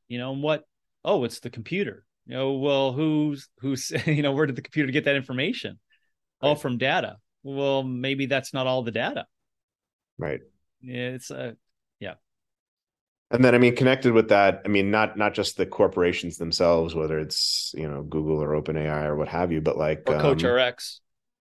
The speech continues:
Speaker 2: Coach R X, right? Um, we'll soon be in that conversation of Open A I and, yeah.
Speaker 1: Yeah, I mean, no, it'd be, uh, not to take you off your line of thinking there, but yeah, I mean, remember, that's what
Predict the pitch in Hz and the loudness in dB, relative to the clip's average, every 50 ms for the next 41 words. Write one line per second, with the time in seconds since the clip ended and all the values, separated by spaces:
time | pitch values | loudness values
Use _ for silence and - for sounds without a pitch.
0 | _ _ _ _ _ - 98 92 - 87 78 82 82 - - - 82 80 82 - | _ _ _ _ _ 2 2 4 4 4 4 4 2 0 -2 -2 0 0 0 -2
1 | - - _ _ _ - 80 76 76 76 78 85 101 - - _ _ _ - 92 | -4 -10 _ _ _ -8 -6 -4 -4 -2 -4 -4 -6 -8 -10 _ _ _ 0 0
2 | 87 80 - - 90 87 85 80 82 80 78 78 78 - - - 78 80 80 78 | 2 2 2 2 2 2 2 2 2 0 0 -2 -4 -4 -4 -4 -4 -2 -4 -2
3 | - 65 69 80 - 107 101 82 73 78 - - - 87 80 78 76 76 76 76 | 0 0 -2 0 0 0 0 0 -2 -4 -6 -6 -6 -6 -4 -4 -6 -6 -6 -6
4 | 78 82 95 101 78 73 80 101 104 - - - 82 95 107 - - _ _ _ | -8 -8 -8 -8 -6 -6 -6 -6 -8 -10 -6 -2 -2 -2 -2 -2 -8 _ _ _
5 | _ _ _ _ 117 127 170 254 220 123 117 131 131 131 135 135 135 131 139 147 | _ _ _ _ -8 -4 -2 -2 -2 0 0 0 0 2 0 0 0 0 0 0
6 | 151 135 131 131 117 117 113 107 127 127 127 127 123 120 120 117 117 117 117 113 | 0 0 0 -2 -4 -8 -8 -4 -2 0 0 2 2 0 0 0 -2 -2 -2 -4
7 | 117 123 - 131 127 131 131 - 123 - - 131 123 120 127 120 120 117 - - | -4 -6 -10 -6 -6 -6 -4 -6 -8 -6 -4 -4 -4 -2 -2 -2 -2 -2 -4 -6
8 | 117 117 113 110 - _ - 135 127 123 117 104 - 143 156 151 - 123 117 113 | -6 -6 -6 -6 -10 _ -8 -6 -4 -4 -4 -6 -6 -8 -6 -6 -4 -2 -2 -2
9 | 110 104 107 120 117 113 113 _ _ _ _ _ _ _ _ _ _ - 135 151 | -2 0 0 0 0 0 -2 _ _ _ _ _ _ _ _ _ _ -2 0 2
10 | 156 127 120 120 123 123 123 120 120 117 120 - _ 135 131 123 131 139 139 131 | 2 2 2 0 0 0 0 -2 -2 -6 -8 -12 _ -8 -4 -2 -2 -2 0 0
11 | 127 123 120 120 120 123 120 139 147 - 151 131 | 2 2 2 0 -2 -2 -2 -2 0 0 -2 -4